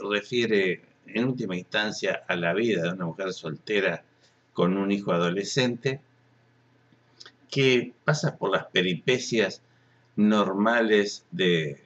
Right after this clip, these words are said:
de cualquier mujer en su estado, en su edad, con un cuerpo muy, muy atractivo, pero M-, Mariana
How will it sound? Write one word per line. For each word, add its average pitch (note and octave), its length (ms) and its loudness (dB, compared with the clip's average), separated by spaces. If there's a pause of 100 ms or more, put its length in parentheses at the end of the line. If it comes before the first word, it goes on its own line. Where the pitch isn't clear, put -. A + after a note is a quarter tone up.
de F2 240 -4
cualquier F2+ 440 0
mujer G2+ 540 0 (640)
en F#2 140 -6
su - 160 -10
estado, G2 560 2
en D#2+ 100 -4
su D#2 160 -8
edad, G2+ 560 -2
con - 160 -4
un G2+ 140 0
cuerpo G2+ 420 -2
muy, F2 500 -6 (840)
muy F2+ 520 -2
atractivo, A2+ 680 0
pero C3 460 0
M-, B2+ 260 -4
Mariana B2 720 0